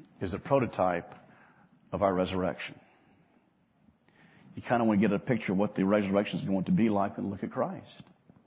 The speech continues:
We read in the Scriptures that, uh, he was in a cave. I, I, I wouldn't mind being buried in a cave. I don't like the thought of being underground, even though I'm dead. I just don't like the thought of being in a box either. I'd rather be in a big cave, you know,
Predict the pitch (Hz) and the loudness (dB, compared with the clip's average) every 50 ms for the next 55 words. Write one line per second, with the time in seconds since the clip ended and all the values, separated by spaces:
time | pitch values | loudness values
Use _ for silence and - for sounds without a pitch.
0 | _ _ _ _ _ _ _ _ _ _ _ _ _ _ _ _ _ _ _ _ | _ _ _ _ _ _ _ _ _ _ _ _ _ _ _ _ _ _ _ _
1 | _ _ _ _ _ _ _ _ _ _ _ _ _ _ _ _ _ _ _ _ | _ _ _ _ _ _ _ _ _ _ _ _ _ _ _ _ _ _ _ _
2 | _ - 110 110 113 131 135 131 117 95 - - 160 156 - - 135 113 95 113 | _ -2 2 4 6 6 6 6 4 2 2 4 4 4 6 4 2 2 4 4
3 | 123 123 120 - - 117 107 120 135 123 110 104 135 123 - - - 143 147 143 | 6 4 4 4 2 0 4 4 4 4 6 4 2 0 0 0 2 4 4 6
4 | 123 110 - 131 117 120 123 147 143 82 110 110 - 127 135 131 - 113 113 110 | 6 6 4 4 4 4 4 4 4 2 0 0 0 0 2 2 2 2 2 2
5 | 104 117 113 101 101 113 113 98 98 - - 123 113 104 101 98 131 - - - | 2 2 2 2 2 2 2 0 -2 -2 -2 0 0 2 4 4 2 2 0 -6
6 | - - - - - - _ - 131 127 - 120 - 117 110 110 98 110 110 92 | -16 -20 -20 -20 -20 -14 _ 0 0 0 0 0 2 2 2 4 2 2 0 0
7 | 104 104 101 95 107 104 98 85 82 - - 113 110 113 104 98 104 98 - - | -2 -2 -2 -2 0 0 0 -2 -4 -4 -2 -2 -2 0 0 -4 -4 -6 -6 -4
8 | 113 101 104 - - - - - - - 113 - 117 92 92 98 98 - - - | 0 0 0 -2 -4 -16 -20 -18 -14 -12 -6 -4 -2 -2 -2 -2 -4 -6 -6 -2
9 | 101 104 101 90 104 98 92 95 87 104 101 95 - - - 101 98 - - - | -2 -2 0 0 -2 -2 0 2 2 4 4 4 0 -2 -4 -4 -4 -4 -8 -12
10 | - - - - - - - - - _ - 101 95 107 104 104 92 104 98 101 | -14 -20 -20 -20 -20 -20 -20 -20 -20 _ -6 0 2 2 2 2 0 0 0 0
11 | 82 78 92 113 110 110 - 101 87 82 - 76 - - - - - - - - | 0 2 4 4 4 4 2 0 -2 -2 -4 -8 -12 -16 -18 -20 -20 -20 -20 -20
12 | - - 101 92 92 98 | -16 -12 -10 -10 -10 -10